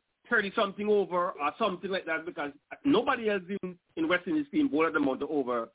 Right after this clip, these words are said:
I think, as, as him. And, I mean, to be getting wicket, that is what you want,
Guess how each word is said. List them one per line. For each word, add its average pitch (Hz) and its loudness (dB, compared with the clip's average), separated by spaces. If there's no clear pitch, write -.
I 131 -2
think, 127 -6
as, 120 -2
as 131 2
him. 160 0
And, 139 4
I 147 2
mean, 143 2
to 196 -4
be 156 -10
getting 220 0
wicket, 247 -2
that 208 0
is 208 -2
what 196 2
you 202 2
want, 175 2